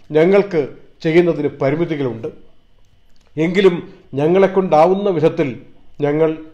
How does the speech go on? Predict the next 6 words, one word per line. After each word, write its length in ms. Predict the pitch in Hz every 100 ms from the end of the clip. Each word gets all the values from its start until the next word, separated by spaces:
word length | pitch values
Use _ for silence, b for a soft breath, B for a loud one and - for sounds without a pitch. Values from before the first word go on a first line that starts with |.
| - 135
ഓരോരോ 340 | 170 180 185 165 147
കേന്ദ്രങ്ങളിൽ 500 | 156 160 151 151 151 - 127
നിങ്ങളുടെ 400 | 131 147 156 147 147 - - 147
അഭ്യർത്ഥനകളും 640 | - 156 - 156 147 147 147 139
അപേക്ഷകളും 560 | 151 170 - 165 160 151 - - 127
അവസരങ്ങളും 540 | 131 151 151 147 147